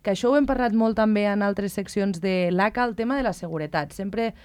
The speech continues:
hem dit que en el moment que hi ha, doncs, una pujada o hi ha un rally, sobretot el tema de tancament de carreteres, això és superimportant que la gent ho respecti. Des del moment que es tanca la carretera no es pot entrar, ja sigui caminant, amb cotxe, amb bici o amb patinet elèctric, perquè al final ara tothom puja com vol,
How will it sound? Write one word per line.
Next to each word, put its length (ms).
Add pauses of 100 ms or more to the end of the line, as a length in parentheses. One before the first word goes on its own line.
(220)
hem 200
dit 220
que 240
en 180
el 200
moment 320
que 100
hi 100
ha, 200
doncs, 160
una 180
pujada 460
o 80
hi 60
ha 100
un 240
rally, 320
sobretot 480 (340)
el 160
tema 300
de 100
tancament 420
de 120
carreteres, 480
això 180
és 60
superimportant 720
que 80
la 140
gent 160
ho 60
respecti. 500
Des 160
del 120
moment 300
que 60
es 80
tanca 240
la 100
carretera 480 (320)
no 200
es 100
pot 160
entrar, 420
ja 80
sigui 240
caminant, 500
amb 140
cotxe, 340
amb 200
bici 260
o 80
amb 100
patinet 380
elèctric, 420
perquè 200
al 60
final 280
ara 160
tothom 320
puja 220
com 180
vol, 220